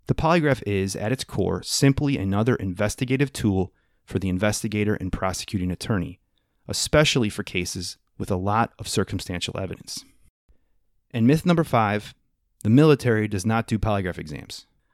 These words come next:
Again, this is simply untrue. Many positions within the military, both active duty and civilians, go through polygraph exams for certain jobs and security clearances. Further, federal law enforcement, including the military, are required to send certain agents through the same three-and-a-half-month polygraph training course.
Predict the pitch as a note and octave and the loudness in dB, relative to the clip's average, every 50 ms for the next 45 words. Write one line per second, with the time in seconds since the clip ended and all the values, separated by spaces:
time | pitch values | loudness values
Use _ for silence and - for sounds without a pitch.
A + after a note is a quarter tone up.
0 | _ _ _ - A#2 A#2+ C3+ C#3 D3 C#3+ - D#3+ C#3 - D#3 C3 B2 B2 A#2 G#2+ | _ _ _ -4 2 4 4 4 4 4 2 0 0 2 0 2 2 0 0 0
1 | F#2 - - - - _ _ _ _ _ _ _ _ _ _ _ _ _ _ _ | -2 -6 -10 -14 -16 _ _ _ _ _ _ _ _ _ _ _ _ _ _ _
2 | _ _ - C#3 D#3+ F#3 F#3+ F3+ C#3+ A#2 B2+ A#2+ A2 B2+ A#2 G#2 A2+ G#2 - A2 | _ _ 2 4 4 4 4 2 2 2 2 2 2 0 0 0 -2 -2 0 0
3 | G#2+ G2+ G2 F#2+ F#2+ F#2+ F#2 - G#2+ G2 F#2+ F#2 E2+ F2+ E2+ E2+ - - - G2 | 0 0 0 0 -2 -4 -4 -4 -4 -4 -4 -2 -4 -4 -6 -6 -8 -12 -12 -8
4 | G2 F#2 - - A2 F#2 G2 A2+ A2 G#2 G2 G2 F#2 G#2+ - - C3 G#2 F#2+ F#2 | -8 -8 -6 -6 -6 -4 0 0 0 2 2 0 -2 -2 -2 -2 -2 -2 0 -2
5 | F2+ F2+ F2+ F2+ - - - - G#2 G#2+ G#2 - - B2 A#2+ - - A#2 A2 G#2+ | -2 -2 -4 -4 -6 -8 -4 0 0 0 0 0 -2 -4 -4 -2 -2 -2 -2 -2
6 | - - - A#2 A2 - B2 G#2 G2 F#2+ F2+ F2+ F#2 - - E2+ - - - G#2+ | -4 -4 -4 -4 -4 -4 -6 -6 -6 -6 -4 -6 -6 -6 -8 -8 -8 -4 -4 -4
7 | - - A#2+ G#2+ F#2+ G2 F#2 F#2 F#2 F2 F#2 F#2 - - G2+ - - C#3 C3 A#2 | -2 -2 -4 -4 -2 -2 -4 -4 -6 -6 -8 -10 -8 -8 -8 -2 0 0 0 0
8 | F#2 - - F2 - - - - - - - - _ _ _ _ _ _ _ _ | -2 -6 -10 -10 -10 -12 -14 -14 -12 -14 -14 -14 _ _ _ _ _ _ _ _
9 | _ _ _ _ - - F3 F3 C#3+ C3 A#2 - - - A#2 B2 C3+ C#3+ C3+ C3+ | _ _ _ _ -2 0 2 2 4 2 0 0 0 0 0 2 4 4 4 4
10 | C3+ C3+ C3 - - G2 F#2 F2+ - - - E2+ - - - - C3 C#3+ D#3 C#3+ | 2 0 0 -2 -6 -6 -6 -6 -8 -8 -10 -10 -10 -6 0 2 2 4 4 4
11 | A#2 G#2 G2+ F#2+ F#2 - - F#2+ F#2 F2+ E2+ F2+ F2+ F2+ F2+ - - - A#2+ B2+ | 4 2 0 -2 -4 -4 -6 -6 -4 -4 -4 -4 -6 -6 -6 -8 -4 -2 -2 -2
12 | C3 B2+ C3 - - G#2+ G2 F#2 - - - B2+ B2+ G2+ C#3 - - G#2 G2+ G2 | 0 -2 -4 -6 -6 -6 -6 -6 -6 -4 -2 0 0 2 0 -2 -2 -6 -8 -6
13 | F2 F2+ F2+ - - - A2 G2 F#2+ F2 - - A#2+ G#2+ G#2+ G2+ F2+ - - - | -6 -8 -10 -10 -10 -10 -10 -8 -8 -8 -6 -6 -4 -4 -4 -6 -8 -8 -6 -2
14 | A2+ B2 C3 B2+ C3+ C3+ C3 - - F#2+ G2 G2 - - - - G#2+ G#2 G#2 G2 | 0 2 2 2 0 -2 -2 -4 -4 -4 -4 -4 -4 -6 -4 -4 -2 -4 -2 -4
15 | G2+ F#2+ F#2+ - - - F2+ F#2 F2+ - - - A#1 - - - - | -4 -6 -6 -8 -10 -10 -8 -8 -8 -10 -12 -14 -16 -14 -14 -16 -16